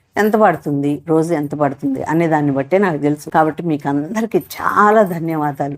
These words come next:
నా కామెంట్స్ ఎప్పుడు స్టిక్ అవుతాయో అప్పటిదాకా నేను ఎప్పటికప్పుడు పెడుతుంటాను. కాకపోతే నాకు సాటిస్ఫాక్షన్ లేదండి మీ వీడియో చూసి, నా వీడియో కిందే మీరు పెట్టిన దగ్గర కామెంట్ పెట్టడానికి.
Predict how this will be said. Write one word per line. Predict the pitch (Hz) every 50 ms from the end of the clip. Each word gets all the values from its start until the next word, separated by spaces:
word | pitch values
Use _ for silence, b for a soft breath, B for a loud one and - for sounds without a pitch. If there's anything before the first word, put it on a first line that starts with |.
| - 170
నా | 165 165 175 180 175 170 -
కామెంట్స్ | 165 170 180 190 196 185 180 - 165
ఎప్పుడు | 156 147 - - 202 170 165
స్టిక్ | 160 - - - 196 160 - -
అవుతాయో | 156 160 175 175 - 151 143 143 143 139 139 b b b b b b -
అప్పటిదాకా | 156 160 - - 196 185 185 185 185 185 220 208
నేను | 190 170 151 151
ఎప్పటికప్పుడు | 147 139 - _ - 160 151 - 170 - - 208 180
పెడుతుంటాను. | 165 147 143 143 - 143 143 143 143 131 139 135 B B B B B B -
కాకపోతే | 202 202 202 208 208 - - 190 160 151 165 175 - _ _ _ -
నాకు | 196 202 208
సాటిస్ఫాక్షన్ | 202 - - 170 185 202 220 214 - 190 190 190 - - 151 147
లేదండి | 147 156 151 156 151 151 143 147
మీ | 143 151 151 151
వీడియో | 139 147 160 170 175 180 175 170 - 165
చూసి, | 143 131 - 143 143 143 143 - -
నా | 151 156 160 170 180
వీడియో | 185 185 190 190 175 180 175
కిందే | 175 - 156 151 147 147 160
మీరు | 160 156 151 160 156
పెట్టిన | 151 151 143 147 165 160 160 160
దగ్గర | 143 143 135
కామెంట్ | 135 - 143 147 147 151 151 147 147
పెట్టడానికి. | 143 135 139 151 139 139 143 143 135 135 - 135 135